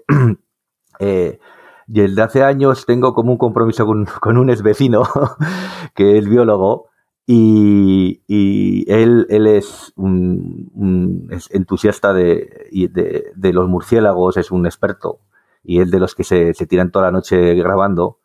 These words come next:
expertos, y en cierta forma la aplicación era la misma, él tenía ese, el mismo problema. Eh, hoy en día con, con todo, todos los nuevos, eh, aerogeneradores, ¿no? que están saliendo, y pues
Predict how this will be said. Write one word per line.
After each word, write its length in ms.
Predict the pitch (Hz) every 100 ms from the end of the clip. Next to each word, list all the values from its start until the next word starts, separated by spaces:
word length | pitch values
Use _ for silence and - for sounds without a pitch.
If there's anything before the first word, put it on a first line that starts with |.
| _ _
expertos, 560 | 104 - 117 - 123 -
y 60 | 120
en 60 |
cierta 200 | 131 143
forma 240 | 135 135 135
la 100 | 113
aplicación 500 | 101 101 98 110 120
era 80 |
la 160 | 110 92
misma, 260 | 98 92 92
él 80 |
tenía 220 | 92 104 101
ese, 140 | 98
el 180 | 85 95
mismo 200 | 104 95
problema. 540 | 85 90 104 85 78 _ _ _ _ _
Eh, 360 | - 85 65 - -
hoy 160 | 95
en 80 | 95
día 220 | 98 107
con, 380 | 98 87 85 87
con 240 | 90 90 80
todo, 600 | 87 90 90 90 87 85
todos 260 | 92 92
los 200 | 95 92
nuevos, 500 | 98 95 95 92 -
eh, 260 | - 95 87
aerogeneradores, 840 | 92 95 90 92 87 113 110 98
¿no? 220 | 92 113 127
que 80 |
están 180 | 98 104
saliendo, 680 | 98 98 107 101 92 104 113
y 280 | 92 90 - _ _ -
pues 340 | 90 - -